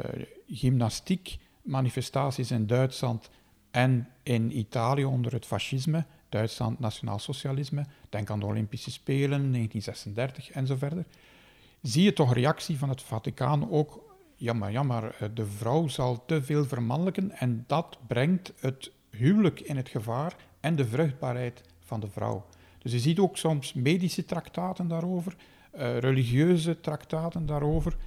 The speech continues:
En ik denk dat dat toch altijd een beetje, ehm, een rol heeft gehad. Vergeet ook niet dat de Coubertin, de grote man van de Olympische Spelen, tegen deelname van vrouwen op de Olympische Spelen was, hè. Het is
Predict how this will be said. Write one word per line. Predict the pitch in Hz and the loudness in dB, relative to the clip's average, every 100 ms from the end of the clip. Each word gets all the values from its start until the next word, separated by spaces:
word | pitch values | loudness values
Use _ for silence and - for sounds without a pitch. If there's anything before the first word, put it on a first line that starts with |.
| - - | -10 -14
En | - 135 | -2 2
ik | 143 113 | 2 2
denk | 123 170 196 | 4 6 6
dat | 165 | 4
dat | 135 - | 0 2
toch | 175 170 | 0 4
altijd | 165 156 143 143 | 2 2 0 0
een | 123 | 2
beetje, | 135 131 - 131 - - _ | 2 2 0 -4 -4 -20 _
ehm, | 165 131 127 123 117 113 113 123 - | -6 -2 0 -2 -2 -4 -4 -6 -8
een | - 127 | 0 4
rol | 127 156 | 6 6
heeft | 180 175 | 4 2
gehad. | 156 156 196 - - _ - _ - | 2 0 0 -6 -20 _ -20 _ -8
Vergeet | 127 123 131 - | -2 4 4 4
ook | 117 - | -2 4
niet | 214 - | 4 2
dat | - 113 104 | -2 -2 2
de | 139 | 2
Coubertin, | 147 156 120 113 - 180 196 131 | 4 4 4 0 -2 -2 0 -2
de | 104 | -4
grote | 117 160 151 | 0 0 0
man | 127 151 147 | 0 0 0
van | 127 | 0
de | 113 | -2
Olympische | 101 107 98 117 | -4 -6 -6 -10
Spelen, | - - 196 202 127 - - _ _ _ - | -8 -2 0 0 -2 -6 -20 _ _ _ -8
tegen | 139 190 180 190 127 - _ _ - | -2 2 4 4 2 -6 _ _ -6
deelname | 123 170 180 156 135 | -2 0 2 2 0
van | 113 104 98 101 | 0 -2 -4 -8
vrouwen | - 110 202 220 143 131 | -4 2 4 4 2 0
op | - 131 | -4 -4
de | 139 | -2
Olympische | 131 123 127 - | 0 -2 -2 -8
Spelen | 123 - 117 110 110 | -10 -6 -4 -4 -6
was, | 107 - 170 | -12 -14 -14
hè. | - _ | -14 _
Het | 139 - | -6 -2
is | 139 | -2